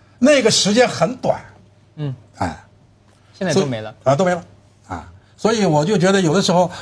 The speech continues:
Speaker 1: 你很难想象过去的江南，
Speaker 2: 嗯。
Speaker 1: 水乡、小的村庄，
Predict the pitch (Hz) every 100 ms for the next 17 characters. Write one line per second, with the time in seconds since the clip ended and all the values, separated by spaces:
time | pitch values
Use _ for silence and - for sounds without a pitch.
0 | - 156 202 - 139 117 120 180 202 -
1 | 123 85 - 165 131 - - _ - 277
2 | 196 135 - 123 98 147 156 160 - 87
3 | - 151 147 131 - 131 107 87 151 165
4 | 170 - - _ - - 110 90 110 -
5 | 185 185 170 170 165